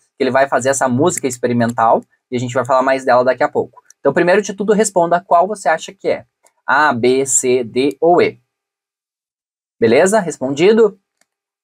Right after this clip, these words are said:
Então vamos pra análise. Primeiro, a gente precisa entender quem é o John Cage e o que que ele fez.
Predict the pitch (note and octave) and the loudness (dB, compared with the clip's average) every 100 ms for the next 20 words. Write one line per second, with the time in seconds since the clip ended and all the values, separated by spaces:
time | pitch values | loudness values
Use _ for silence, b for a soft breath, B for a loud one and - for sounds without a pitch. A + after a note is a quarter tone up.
0 | _ - B2+ B2+ D#3 - - D3 G#3+ F#3+ | _ -2 0 2 2 -2 0 2 2 -2
1 | B D#3 G3+ D#3+ D3 B2+ G#2+ G#2+ - _ | B 0 0 0 0 -2 -4 -10 -20 _
2 | - B B _ G3+ A3 B3 A3 F3 F#3+ | -18 B B _ 0 2 4 2 2 -2
3 | - G#3 G3 F#3 G3 - A3+ D4 F#3+ E3+ | -4 -4 -2 0 0 -2 -2 0 0 2
4 | D#3 D3+ E3 G3 G3+ G3+ G3 A3+ B3 - | -2 -2 -2 -2 -4 -4 -4 -4 -2 -4
5 | F#3+ - - | -4 -6 -10